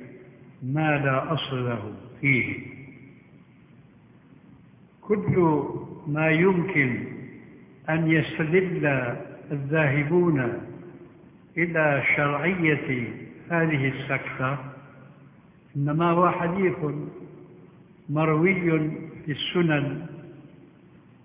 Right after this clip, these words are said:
من طريق الحسن البصري عن سمرة بن جندب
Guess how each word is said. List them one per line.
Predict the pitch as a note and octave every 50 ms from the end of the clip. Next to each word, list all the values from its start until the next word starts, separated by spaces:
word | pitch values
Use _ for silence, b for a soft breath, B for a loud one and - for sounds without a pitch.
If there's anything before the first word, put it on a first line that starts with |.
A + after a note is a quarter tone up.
| - - - - -
من | C#3+ D#3 D#3+
طريق | D3+ - D3 D3+ D#3+ E3+ F#3+ F#3+ F#3 F#3 -
الحسن | D#3+ C#3+ B2+ - - F3 E3+ - - E3 D3+ C#3+
البصري | C#3+ C#3 B2+ C3 E3 E3+ D3+ - - - C#3+ C#3+ C#3+ C#3 - - - - - - - - - - - - - - - - - - - -
عن | D3 D#3 D#3+ D3+
سمرة | C#3 - - F3+ F3+ F3 E3+ D#3+ D#3+ D#3 D#3 D3+ D3+ D3+ D3+ D3 D3 - -
بن | D#3+ D3 D#3 D3+ C#3+ D3 C3+
جندب | D3 E3+ E3+ D#3+ C#3 C3 C#3 C#3+ C#3 C#3+ - -